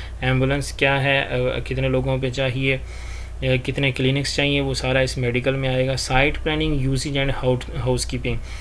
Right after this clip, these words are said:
Site planning and layout, मतलब आपके जो camp हैं कहाँ पे बनेंगे, आपकी जो फैसि-, welfare facilities हैं वो कहाँ पे होनी चाहिए, जो, अ, site के लिए आप, अ, अ, construction के लिए आप land use करेंगे, वो इस सारे document, ये सारी detail इसमें आएगी।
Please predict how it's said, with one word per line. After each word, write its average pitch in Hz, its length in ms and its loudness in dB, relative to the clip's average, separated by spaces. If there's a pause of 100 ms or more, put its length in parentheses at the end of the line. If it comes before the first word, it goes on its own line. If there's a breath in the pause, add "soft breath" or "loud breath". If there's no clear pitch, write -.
(360 loud breath)
Site 143 280 4
planning 185 520 0
and 147 480 0
layout, 123 320 4
मतलब 123 220 -2
आपके 131 260 -2
जो 131 340 -2
camp 143 300 0
हैं 143 120 -2
कहाँ 127 220 -4
पे 135 100 0
बनेंगे, 135 520 0
आपकी 123 380 -4
जो 123 100 -2
फैसि-, 131 360 -4
welfare 135 340 0
facilities 135 640 -2
हैं 127 80 0
वो 117 120 -2
कहाँ 123 300 0
पे 131 100 -2
होनी 131 180 -2
चाहिए, 135 460 0
जो, 127 260 0
अ, - 580 -8
site 131 500 2
के 143 120 0
लिए 139 200 0
आप, 127 220 4
अ, - 160 -4
अ, 120 960 0
construction 143 540 -2
के 139 80 0
लिए 135 160 0
आप 131 220 2
land 131 320 4
use 131 200 0
करेंगे, 135 420 2
वो 139 200 0
इस 151 240 -2
सारे 135 260 4
document, 131 540 0
ये 131 200 -2
सारी 127 300 -2
detail 131 320 0
इसमें 131 280 -2
आएगी। 113 280 -2